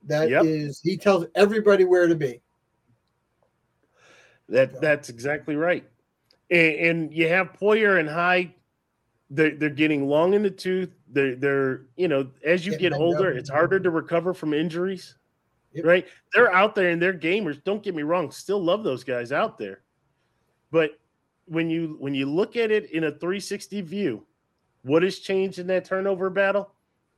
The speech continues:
Speaker 2: Matt Milano. We have to find a way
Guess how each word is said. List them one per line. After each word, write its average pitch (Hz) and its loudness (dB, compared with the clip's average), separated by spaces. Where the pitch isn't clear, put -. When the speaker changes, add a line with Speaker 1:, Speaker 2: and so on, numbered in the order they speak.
Speaker 2:
Matt 135 -2
Milano. 127 -2
We 190 0
have 202 0
to 180 0
find 180 0
a 170 0
way 151 0